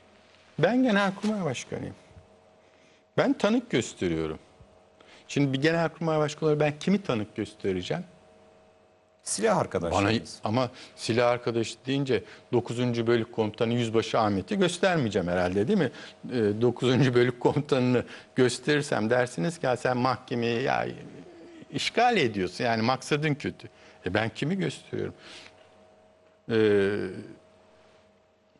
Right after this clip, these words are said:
Speaker 1: dönemin Dışişleri Bakanı, o anda Cumhurbaşkanı, dönemin Başbakanı, bakanlar var. Çünkü beraber biz şey yaptık.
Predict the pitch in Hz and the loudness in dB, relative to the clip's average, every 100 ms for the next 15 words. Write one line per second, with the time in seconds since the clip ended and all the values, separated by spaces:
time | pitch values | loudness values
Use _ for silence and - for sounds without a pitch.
0 | _ _ _ 120 131 127 123 123 117 - | _ _ _ 2 4 4 2 2 0 -4
1 | - 113 107 107 107 120 113 107 113 - | -2 2 4 4 2 0 2 0 -4 -8
2 | 120 - - - - 113 107 104 110 104 | -14 -16 -20 -8 2 4 4 4 0 0
3 | 104 101 90 - - - - - - - | -2 -2 -2 -4 -12 -14 -14 -16 -20 -20
4 | - - - - - - - - - - | -20 -20 -20 -20 -20 -20 -20 -20 -18 -2
5 | 113 117 117 113 113 107 104 - 104 - | 2 4 4 2 2 0 -2 -6 -10 -8
6 | 92 87 - - - - - - - - | -10 -12 -20 -20 -20 -20 -20 -20 -20 -8
7 | - 107 - 117 113 113 110 95 78 78 | -2 0 2 0 2 2 0 0 -6 -10
8 | - - - - - 98 95 104 110 170 | -16 -20 -20 -16 -6 2 4 4 2 -2
9 | 269 220 - 90 - - - 78 - - | -4 -6 -8 -10 -10 -12 -6 -6 -8 -14